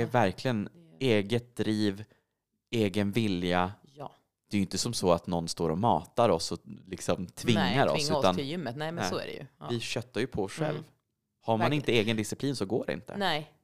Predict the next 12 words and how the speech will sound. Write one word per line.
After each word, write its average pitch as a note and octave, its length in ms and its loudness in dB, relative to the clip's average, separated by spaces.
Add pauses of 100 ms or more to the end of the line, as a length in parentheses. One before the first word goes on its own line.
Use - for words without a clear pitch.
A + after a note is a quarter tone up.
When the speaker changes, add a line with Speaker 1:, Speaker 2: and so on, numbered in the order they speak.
(320)
Speaker 2:
Och F#3+ 100 0
jag, F#3 300 0
viktigt G#3 500 -8
också D#3+ 220 -4
att, D3 220 -6
ehm, C#3 400 -6 (960)
man F#3 300 -4
ska F#3 340 -2
verkligen D3+ 540 -8
ha B2 100 -10
bestämt - 640 -12
sig. - 240 -16